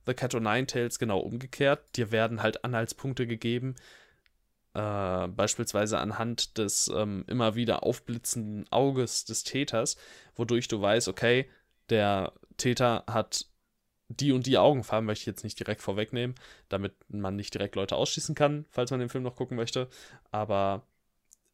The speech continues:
so konntest du hier immer mal mitraten und konntest selber für dich Schlüsse ziehen, okay, die oder die Person kann es nicht sein. Und das ist einfach, äh, einfach etwas, was mir deutlich mehr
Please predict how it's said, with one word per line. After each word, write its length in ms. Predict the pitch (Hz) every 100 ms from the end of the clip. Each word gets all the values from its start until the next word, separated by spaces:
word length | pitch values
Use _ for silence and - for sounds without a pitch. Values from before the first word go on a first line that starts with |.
| _ _ -
so 180 | 127
konntest 420 | 160 175 160 123 147
du 60 |
hier 260 | 131 151 127
immer 180 | 131 127
mal 260 | 110 101 - _ _
mitraten 640 | 120 147 - 107 101 - 95
und 260 | - 110 -
konntest 300 | 139 127 131
selber 260 | 147 131
für 120 | 127
dich 120 | 123 -
Schlüsse 300 | 135 - 123
ziehen, 220 | 131 107
okay, 260 | 110 117 110
die 260 | 104 123
oder 200 | 120 113
die 160 | 113 151
Person 420 | - 104 107 131
kann 200 | - 120
es 120 | 120
nicht 280 | 131 147 -
sein. 320 | 87 78 -
Und 160 | 107 110
das 160 | 117 120
ist 140 | -
einfach, 380 | 113 120 117 - -
äh, 340 | 117 117 110 113 - - - -
einfach 260 | 113 120
etwas, 320 | 98 - 113
was 140 | 110 -
mir 60 |
deutlich 360 | 110 110 113 107
mehr 340 | 113 98 104